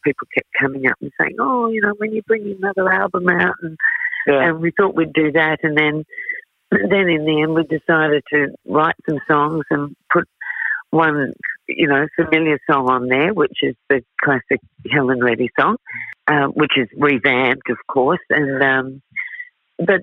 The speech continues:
Speaker 1: that took, you know, a couple of years. And in the end, we weren't in a hurry to do it. You know, we, we sort of had a plan to w-, work towards a certain date.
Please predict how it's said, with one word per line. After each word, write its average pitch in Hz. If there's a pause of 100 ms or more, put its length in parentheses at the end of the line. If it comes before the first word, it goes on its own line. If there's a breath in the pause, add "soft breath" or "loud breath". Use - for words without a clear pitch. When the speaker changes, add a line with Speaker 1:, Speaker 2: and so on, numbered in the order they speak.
(140)
Speaker 1:
that 202 (120)
took, 233 (160)
you 311
know, 269
a 240
couple -
of 170
years. 156 (160)
And 175
in 185
the 175
end, 165
we 170
weren't 170 (260)
in 156
a 147
hurry 139
to 120
do 135
it. - (160)
You 143
know, 127
we, 131 (120)
we 147
sort 175
of 160
had 143
a 135
plan 135 (100)
to 135
w-, 127
work 139 (100)
towards 139
a 123 (160)
certain 123
date. 120